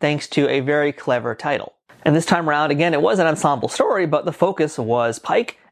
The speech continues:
and Una. And this was just, again, top to bottom, beautiful storytelling here, very emotional storytelling as well. You know, I, I didn't think I'd get this much emotion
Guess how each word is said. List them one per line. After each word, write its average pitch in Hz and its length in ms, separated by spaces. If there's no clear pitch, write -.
and 131 360
Una. 175 320
And 123 380
this 170 160
was 160 120
just, 147 420
again, 160 300
top 156 260
to - 40
bottom, 123 380
beautiful 143 460
storytelling 120 640
here, 120 300
very 170 340
emotional 135 440
storytelling 120 500
as 104 100
well. 117 380
You 135 60
know, 110 80
I, 123 160
I 147 40
didn't 190 160
think 180 120
I'd 143 100
get 147 80
this 147 140
much 143 120
emotion 135 420